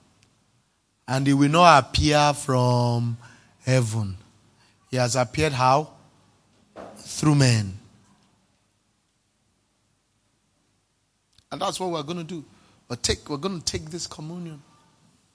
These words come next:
And the resultant effect of this decision is that you will know him as the opener of doors. Amen. Yeah. Would open doors. Because there are about five of you today,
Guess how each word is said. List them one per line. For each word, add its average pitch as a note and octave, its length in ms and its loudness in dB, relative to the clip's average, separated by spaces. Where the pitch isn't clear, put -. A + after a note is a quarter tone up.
And E3+ 160 -2
the F3+ 40 -2
resultant C4 800 2
effect - 520 -4
of E3 120 -4
this F#3 160 -4
decision D3 580 -4
is C#3+ 120 -4
that D3 160 0
you D3+ 100 -4
will D3+ 160 -6
know F3+ 180 -6
him D#3+ 300 -8
as B2 160 -6
the C3 160 -6
opener D3+ 300 -4
of A2+ 200 -6
doors. G2 540 -8
Amen. E3 180 -20
Yeah. F3+ 260 -18
Would C3+ 160 -12
open F3+ 320 -12
doors. A#2 400 -14
Because E3+ 340 -10
there F3+ 100 -2
are F3 60 0
about F3+ 180 -4
five B3 260 -8
of D#3+ 160 -10
you E3+ 140 -10
today, C#3+ 400 -10